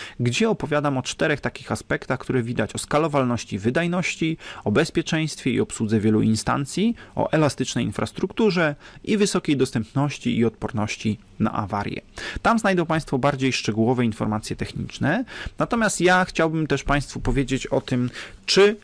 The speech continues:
faktycznie warto skorzystać z tej wirtualizacji Microsoft i co tutaj Microsoft ma takiego, co może państwu pomóc podjąć tą decyzję. Po pierwsze, Microsoft ma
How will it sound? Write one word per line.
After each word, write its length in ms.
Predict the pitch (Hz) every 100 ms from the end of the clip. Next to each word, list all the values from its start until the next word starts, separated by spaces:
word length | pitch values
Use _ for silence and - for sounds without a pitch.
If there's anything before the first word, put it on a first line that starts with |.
| -
faktycznie 560 | - - 165 - 147
warto 380 | 117 135 156 117
skorzystać 520 | - - 101 110 110
z 40 | -
tej 140 | 113
wirtualizacji 720 | 101 113 113 110 107 110 104
Microsoft 720 | 101 104 113 - 190 208 -
i 60 | 156
co 160 | - 196
tutaj 300 | 180 165 143
Microsoft 520 | 143 - 135 127 -
ma 120 | 135
takiego, 400 | 131 - 120 123
co 240 | - 120
może 220 | 120 120 117
państwu 340 | 123 - 117
pomóc 460 | - 139 139 - - -
podjąć 460 | - 156 113 107 -
tą 260 | 113 110 107 -
decyzję. 540 | 110 110 - 110 - - - - - - -
Po 100 | 170
pierwsze, 320 | 233 254 -
Microsoft 640 | 202 196 196 185 180 - 151
ma 380 | 147 147 151